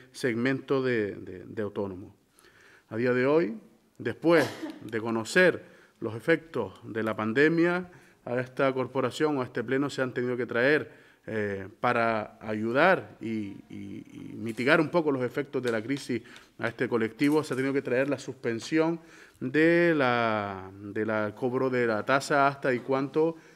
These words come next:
se, se incorporen y se vuelva a, a, a reanudar la actividad de este tipo de mercaderes. Desde el pesoe de Mogán no hemos presentado alegaciones a esta ordenanza porque, como ya se nos ha respondido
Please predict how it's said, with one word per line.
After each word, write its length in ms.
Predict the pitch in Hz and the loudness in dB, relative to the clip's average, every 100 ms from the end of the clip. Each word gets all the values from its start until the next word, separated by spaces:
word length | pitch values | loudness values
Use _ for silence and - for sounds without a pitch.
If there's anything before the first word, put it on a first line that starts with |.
| _ | _
se, 600 | - 135 120 110 104 101 | -4 0 2 2 0 -2
se 140 | - | -6
incorporen 580 | 110 110 104 131 147 151 | -6 -4 -2 2 2 0
y 60 | 143 | -2
se 120 | 117 | -2
vuelva 640 | 107 113 127 127 123 117 104 | -2 0 0 0 2 0 -2
a, 60 | - | -6
a, 960 | 101 95 - 98 92 92 - - 87 | -10 -10 -12 -12 -12 -14 -18 -18 -16
a 40 | |
reanudar 560 | - 101 101 104 135 147 | -10 -8 -6 0 2 4
la 140 | 131 | 2
actividad 680 | 113 104 - 113 113 135 147 - - _ | 2 -2 -4 0 2 2 2 -6 -20 _
de 100 | - | -14
este 160 | 107 113 | -8 -6
tipo 260 | 113 113 117 | -6 -2 0
de 80 | |
mercaderes. 580 | 110 107 107 104 101 85 - _ _ - - - - _ - | 0 -2 -4 -4 -4 -6 -18 _ _ -20 -20 -20 -20 _ -8
Desde 160 | 117 | -2
el 60 | 120 | -2
pesoe 240 | 117 147 | -2 0
de 80 | 143 | 2
Mogán 460 | 147 143 156 165 151 | 4 2 2 2 0
no 80 | 151 | -2
hemos 180 | 165 | -4
presentado 760 | - 143 143 135 131 165 156 127 | -4 -6 -4 -6 -2 0 2 0
alegaciones 800 | 120 120 117 - 170 160 120 107 | 2 2 0 0 0 0 -2 -4
a 140 | 104 120 | -4 -4
esta 280 | 123 139 | -2 -2
ordenanza 720 | 127 123 127 139 151 151 170 147 | 0 0 0 0 -2 -2 -2 2
porque, 340 | 180 202 160 | 0 2 0
como 200 | 139 127 | 0 2
ya 120 | 147 | 0
se 120 | 151 | 0
nos 100 | 139 | -4
ha 60 | 143 | -2
respondido 640 | 139 - 135 156 156 127 | -2 -2 0 2 4 2